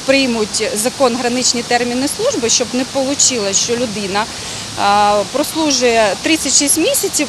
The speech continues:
одні виконують бойові розпорядження, а інші просто знаходяться в тилу. Для того, щоб було порівну однаково. Ну, якось так. Пропонуємо тридцять шість місяців, це три роки. Із них же ж опять, е, прописуємо коефіцієнти.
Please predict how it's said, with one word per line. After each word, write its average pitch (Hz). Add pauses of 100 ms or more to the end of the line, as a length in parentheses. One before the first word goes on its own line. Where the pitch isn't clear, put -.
одні 285
виконують 240 (260)
бойові 233
розпорядження, 330
а -
інші 320
просто 285
знаходяться 254
в -
тилу. 214
Для 285
того, 440
щоб 240
було 269
порівну 180 (100)
однаково. 170 (100)
Ну, 294 (680)
якось 220
так. 175 (480)
Пропонуємо 311
тридцять 294
шість 240
місяців, 277
це 247
три 262
роки. 233 (460)
Із 269
них 285
же 254
ж 254
опять, 233
е, 196 (140)
прописуємо 240
коефіцієнти. 226